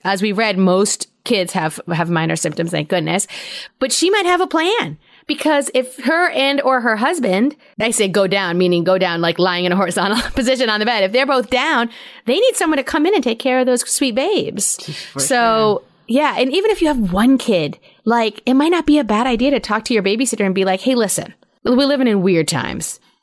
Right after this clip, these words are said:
Speaker 1: If we can, you know, what is your availability should me and or my partner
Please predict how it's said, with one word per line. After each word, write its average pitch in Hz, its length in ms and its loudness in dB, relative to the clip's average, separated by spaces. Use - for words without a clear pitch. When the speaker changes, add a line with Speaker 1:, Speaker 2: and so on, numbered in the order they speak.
Speaker 1:
If 220 180 0
we 233 160 2
can, 226 300 0
you 247 100 0
know, 175 220 0
what 277 220 2
is 311 120 2
your 247 140 4
availability 202 560 2
should 196 500 0
me 180 380 4
and 180 160 4
or 175 80 2
my 170 120 0
partner 151 560 0